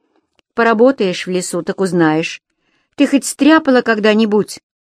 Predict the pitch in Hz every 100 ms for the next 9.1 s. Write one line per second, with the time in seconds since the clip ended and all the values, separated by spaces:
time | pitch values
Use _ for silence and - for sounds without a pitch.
0 | _ 196 196 214 214 196 - 185 180 185
1 | - 165 151 160 156 _ _ _ _ _
2 | _ _ _ - 196 - 269 226 240 254
3 | 311 - - _ _ _ - 185 190 233
4 | - 226 202 254 254 190 175 180 180 185
5 | _ _ - 190 185 160 - 165 165 196
6 | 175 170 175 190 165 - 170 - _ _
7 | _ - 196 196 208 - 254 262 220 196
8 | 202 214 226 226 226 180 160 165 170 175
9 | -